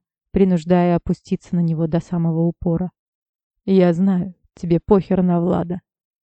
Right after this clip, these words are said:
Он с силой тянет за мои волосы и насаживает на себя снова. «Просто эксперимент на разок». «Миша!» Захожусь в его руках от смеси ощущений.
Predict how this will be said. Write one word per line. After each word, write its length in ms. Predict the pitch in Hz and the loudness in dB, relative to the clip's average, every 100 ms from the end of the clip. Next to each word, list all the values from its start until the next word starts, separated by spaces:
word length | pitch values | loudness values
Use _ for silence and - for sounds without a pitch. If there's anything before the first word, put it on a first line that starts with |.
| _ | _
Он 140 | 190 185 | -2 -2
с 40 | |
силой 360 | - 202 175 170 | -2 -2 0 -2
тянет 380 | - 175 165 | -2 0 -2
за 100 | - | -2
мои 220 | 180 175 170 | 0 0 0
волосы 520 | 160 190 190 - 170 | 0 0 -2 -2 0
и 20 | |
насаживает 720 | 175 175 - 180 170 165 - | 0 0 0 0 0 -2 0
на 100 | 180 | -2
себя 300 | - 180 175 | -2 -2 -4
снова. 480 | - 180 170 170 180 _ _ _ _ _ _ _ | -4 -4 -2 -4 -8 _ _ _ _ _ _ _
«Просто 440 | 208 185 - - | 2 2 2 -2
эксперимент 680 | 185 - - 185 185 170 - | -4 -4 0 2 2 0 0
на 80 | 175 | 0
разок». 460 | 175 165 165 156 _ _ _ _ _ - | 0 2 0 -2 _ _ _ _ _ -8
«Миша!» 600 | 196 208 196 - - 165 _ _ _ _ _ 196 | -4 -4 -6 -10 -10 -10 _ _ _ _ _ -8
Захожусь 600 | 185 175 185 165 180 - | -6 -2 -2 -2 -4 -4
в 40 | |
его 260 | 165 160 170 | -4 -2 -2
руках 400 | 175 - 190 - | -2 -2 -4 -4
от 140 | - | -6
смеси 400 | - 175 175 - | -2 -2 -2 -2
ощущений. 800 | 170 - 185 - - 175 165 160 | -4 -2 -6 -6 -4 -2 -2 -6